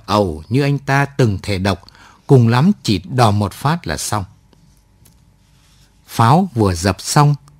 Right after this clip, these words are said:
đổ thừa dễ như bỡn, ai mà biết. Thế mà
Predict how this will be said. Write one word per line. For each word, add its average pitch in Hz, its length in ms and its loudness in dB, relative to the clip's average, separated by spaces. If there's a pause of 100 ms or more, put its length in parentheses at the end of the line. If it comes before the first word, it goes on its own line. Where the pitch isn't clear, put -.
(100)
đổ 104 280 4
thừa 104 260 2
dễ 131 300 -2
như 147 200 4
bỡn, 123 340 0 (540)
ai 123 220 0
mà 85 180 -6
biết. 117 220 -8 (1200)
Thế 151 200 0
mà 113 240 -2